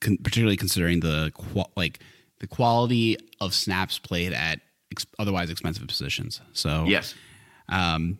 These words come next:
Speaker 1: definitely was a good pickup there, and, um, a young,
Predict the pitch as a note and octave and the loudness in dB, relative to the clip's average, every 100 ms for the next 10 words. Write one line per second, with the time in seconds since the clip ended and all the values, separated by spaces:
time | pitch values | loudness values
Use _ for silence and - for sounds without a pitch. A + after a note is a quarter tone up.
0 | _ A#2 A2+ A#2+ A#2+ G#2+ G2+ - - _ | _ 2 6 8 8 6 4 -4 -20 _
1 | - _ A2 F#2+ F#2 G2+ A#2+ G2+ G2 - | -20 _ -2 0 0 0 2 0 0 2
2 | F#2+ F#2 F2 F2 D#2 D#2 D#2 - _ _ | 2 4 2 2 0 0 -2 -4 _ _
3 | - - - - A#2+ A#2+ C3 D3 | -20 -18 -18 -4 2 6 8 6